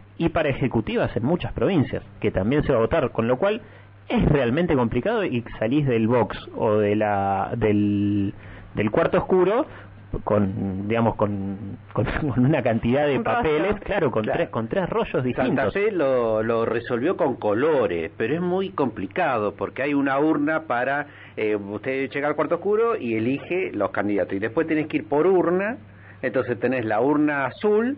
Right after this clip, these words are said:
Speaker 3: para gobernador, la urna verde para presidente y la urna,
Speaker 2: Qué divertido
Speaker 3: eh,
Speaker 2: para las
Speaker 3: roja
Speaker 2: personas.
Speaker 3: para intendente y concejales.
Speaker 2: Para las personas daltónicas, divertidísimo.
Speaker 3: Claro, exactamente.
Speaker 1: Sí, y, mm,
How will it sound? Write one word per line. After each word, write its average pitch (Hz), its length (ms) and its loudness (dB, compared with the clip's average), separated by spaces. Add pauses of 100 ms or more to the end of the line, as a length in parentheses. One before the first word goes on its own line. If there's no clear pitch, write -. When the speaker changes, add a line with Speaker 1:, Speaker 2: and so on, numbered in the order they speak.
Speaker 3:
para 107 280 0
gobernador, 92 580 0
la 78 180 -2
urna 107 680 -2
verde 127 400 0
para 95 260 -4
presidente 113 560 -4
y - 40 -2
la 82 140 -2
urna, 87 540 -4 (140)
Speaker 2:
Qué 202 160 -4
divertido 202 400 0
Speaker 3:
eh, 202 40 -2
Speaker 2:
para 180 180 -2
las 170 100 -2
Speaker 3:
roja 123 320 0
Speaker 2:
personas. 98 320 -2
Speaker 3:
para 92 480 -2
intendente 95 720 -2
y 92 40 0
concejales. - 600 -6 (100)
Speaker 2:
Para 180 180 -2
las 175 140 -2
personas 196 380 -2
daltónicas, 190 600 0
divertidísimo. 160 760 -2
Speaker 3:
Claro, 90 460 -2
exactamente. - 640 -8 (320)
Speaker 1:
Sí, 190 320 2
y, 131 420 2
mm, 110 400 0